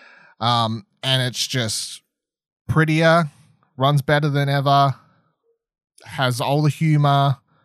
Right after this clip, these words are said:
um, and it doesn't have any of the issues that the, the Insane Trilogy showed, which was, you know, kind of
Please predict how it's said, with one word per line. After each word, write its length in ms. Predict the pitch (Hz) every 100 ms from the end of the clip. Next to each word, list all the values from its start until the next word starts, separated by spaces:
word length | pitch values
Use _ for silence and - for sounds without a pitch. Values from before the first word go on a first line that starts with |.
| _ _ _ _
um, 800 | 98 104 107 104 104 104 104 117 - _ _ _ _ -
and 220 | 131 127
it 60 | 123
doesn't 200 | 139 131
have 120 | 131
any 160 | 127 131
of 100 | 117
the 80 | 127
issues 280 | 123 127 117
that 180 | 120 -
the, 520 | 113 110 110 113 110 - _
the 80 | 110
Insane 440 | 113 110 123 120 110
Trilogy 600 | 127 123 113 117 113 107 _ _ _ -
showed, 420 | - 113 113 107
which 160 | 110 110
was, 220 | 110 117
you 60 | 110
know, 160 | 107
kind 260 | - 107 104
of 180 | 98